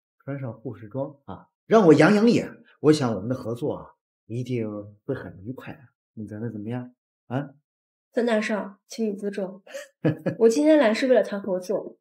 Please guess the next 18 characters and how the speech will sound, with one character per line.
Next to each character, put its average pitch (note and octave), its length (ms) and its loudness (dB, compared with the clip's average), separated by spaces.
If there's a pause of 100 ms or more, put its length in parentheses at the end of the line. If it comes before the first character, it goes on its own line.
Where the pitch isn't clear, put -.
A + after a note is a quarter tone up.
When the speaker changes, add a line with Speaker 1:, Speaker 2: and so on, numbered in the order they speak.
(120)
Speaker 2:
如 A#3 120 -4
果 A#3+ 80 2
您 G#3+ 180 -2
不 G#3+ 80 -6
愿 A3+ 180 0
意 G3 60 -2
的 F#3 100 -8
话， F3 340 -16
我 F3+ 100 -8
就 F#3 40 -6
不 - 80 -14
打 F3 160 -12
扰 E3 60 -12
了。 - 80 -20 (100)
Speaker 1:
哎， C#4 380 10 (600)
李 A#2 120 -6
小 G#2+ 80 -6
姐， - 220 -18